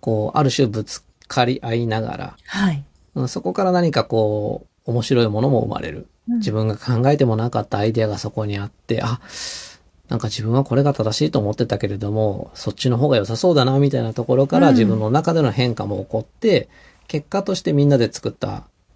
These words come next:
Speaker 1: 良いものが出来上がると。
Speaker 2: はい。
Speaker 1: うん。そういうプロセスを楽しむっていう、まあ、その、プロセスそのものもそうですし、まあ、その結果できるものもやはり価値のあるものだと言いますか、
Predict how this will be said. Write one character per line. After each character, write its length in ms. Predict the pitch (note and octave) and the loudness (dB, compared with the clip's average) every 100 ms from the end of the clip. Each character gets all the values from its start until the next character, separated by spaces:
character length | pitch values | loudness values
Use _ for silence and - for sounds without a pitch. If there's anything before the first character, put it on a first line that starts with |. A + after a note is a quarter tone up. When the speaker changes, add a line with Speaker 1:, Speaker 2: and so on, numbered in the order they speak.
| _ | _
Speaker 1:
良 80 | C#3 | 0
い 80 | B2 | 2
も 120 | A2+ | 0
の 80 | D3+ | 0
が 120 | B2 | 0
出 100 | - | -4
来 120 | - | -8
上 80 | - | -10
が 80 | C#2 | -10
る 80 | - | -14
と。 100 | - _ _ | -18 _ _
Speaker 2:
は 260 | - A3 G3+ | -8 0 0
い。 120 | C#3+ - - | -2 -8 0
Speaker 1:
う 80 | C#3 | 2
ん。 320 | A#2+ A2 - | 2 0 -8
そ 180 | - G#3+ | -2 2
う 60 | G#3+ | 4
い 120 | G#3 | 4
う 100 | G3+ | 2
プ 120 | G3 | 4
ロ 100 | G#3+ | 2
セ 140 | A3 G#3+ | 2 2
ス 100 | G3 | 2
を 80 | F3+ | 2
楽 180 | F3 F3 | 2 2
し 140 | G3+ | 2
む 140 | G3 | 0
っ 20 | G3 | 0
て 240 | - - | -4 -2
い 320 | E3 D#3+ D#3 | 2 6 6
う、 80 | D3 - - - _ _ _ _ - - - - - | 4 -2 -20 -20 _ _ _ _ -20 -20 -20 -20 -14
ま 240 | - E3+ | -6 -2
あ、 20 | |
そ 160 | - A3 | 2 4
の、 480 | A3 G#3+ G3 D#3+ - - - - - - - | 6 6 4 2 -2 -14 -18 -18 -20 -20 -2
プ 80 | G#3+ | 0
ロ 80 | G#3+ | 4
セ 180 | A3+ | 4
ス 20 | G3 | 4
そ 140 | G3+ | 2
の 100 | F#3+ | 2
も 120 | G3 | 4
の 360 | G3 F#3+ F3+ F3 | 4 6 6 4
も 120 | G3+ | 2
そ 160 | - F3 | 4 4
う 40 | |
で 80 | B2 | 4
す 140 | - | 0
し、 380 | A2+ C#3 A#2 - - | -2 2 2 -2 -6
ま 60 | |
あ、 20 | D#3+ | -2
そ 100 | G#3 | -2
の 80 | |
結 160 | A3 A#3+ | 0 0
果 80 | F3+ | 2
で 120 | C#3+ | 2
き 100 | G#3 | 2
る 100 | G3+ | 0
も 100 | C3+ | 2
の 80 | A#2 | 0
も 60 | |
や 60 | A2+ | -2
は 100 | A2 | -2
り 80 | A2 | -2
価 140 | - | -2
値 440 | - A2+ G#2 - - | -2 -2 -2 -4 -2
の 120 | A#2 | 0
あ 60 | A2+ | 2
る 80 | |
も 120 | A2 G#2+ | 2 2
の 80 | |
だ 120 | G#2 F#2+ | 0 -2
と 100 | - | -4
言 60 | |
い 20 | |
ま 100 | D2+ | -6
す 100 | - | -8
か、 240 | - - | -6 -6